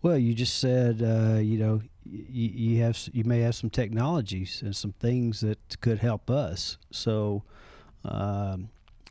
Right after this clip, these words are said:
reaching out and branching that partnership and teaching us about some things that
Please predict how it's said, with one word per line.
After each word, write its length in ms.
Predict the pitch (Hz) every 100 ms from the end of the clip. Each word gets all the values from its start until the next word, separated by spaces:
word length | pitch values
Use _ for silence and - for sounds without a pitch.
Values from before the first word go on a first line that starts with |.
| -
reaching 420 | 117 - 113 117
out 280 | 117 113 110
and 200 | 107 98
branching 460 | 113 117 - 113
that 240 | 110 95 -
partnership 680 | 127 117 101 - 110 110
and 180 | 110 104
teaching 380 | - 117 - 113
us 160 | 120 -
about 240 | 113 110
some 160 | - 107
things 340 | 120 117 110
that 180 | 113 104